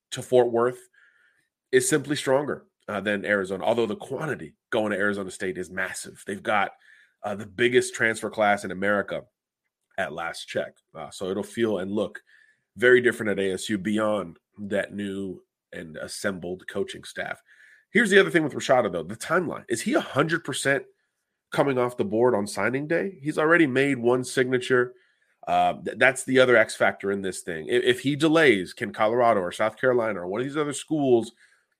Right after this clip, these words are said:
that has reportedly reached out, maybe Washington, could they become involved for Jaden Rashada later rather than sooner? 'Cause if you're Jaden, what's the rush?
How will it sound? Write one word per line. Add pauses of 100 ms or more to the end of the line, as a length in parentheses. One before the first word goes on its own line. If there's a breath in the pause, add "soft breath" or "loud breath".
that
has
reportedly
reached
out,
maybe
Washington, (680)
could
they (480)
become
involved
for
Jaden
Rashada (340 soft breath)
later
rather
than
sooner?
'Cause
if
you're
Jaden,
what's
the
rush?